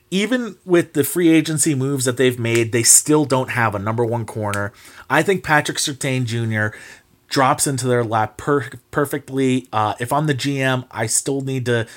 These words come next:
make Jerry Jones happy. Uh, I think this will. He's a number one corner. And I, I think this is just simple. This is, it's not as simple as drafting Trevor Lawrence, number one.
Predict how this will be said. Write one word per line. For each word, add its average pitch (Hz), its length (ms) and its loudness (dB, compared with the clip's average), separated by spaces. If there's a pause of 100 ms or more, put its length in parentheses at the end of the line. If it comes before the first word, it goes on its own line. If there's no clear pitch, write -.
(320)
make 139 260 0
Jerry 127 300 2
Jones 120 400 -2
happy. 110 760 0
Uh, 101 240 -4
I 120 120 2
think 120 280 -4
this 123 200 0
will. 120 460 0 (240)
He's 123 180 -4
a 117 40 -2
number 127 260 0
one 127 200 0
corner. 143 540 -2 (640)
And 117 560 -2 (580)
I, 156 200 -2
I 160 100 4
think 208 180 -2
this 196 180 6
is 170 120 -2
just - 180 2
simple. 120 240 0
This 139 200 0
is, 156 320 0
it's 135 220 -2
not 170 200 8
as 139 300 6
simple 147 600 4
as 117 420 0
drafting 120 600 -2 (140)
Trevor 127 320 0
Lawrence, 127 380 -4
number 131 200 -2
one. 139 280 -2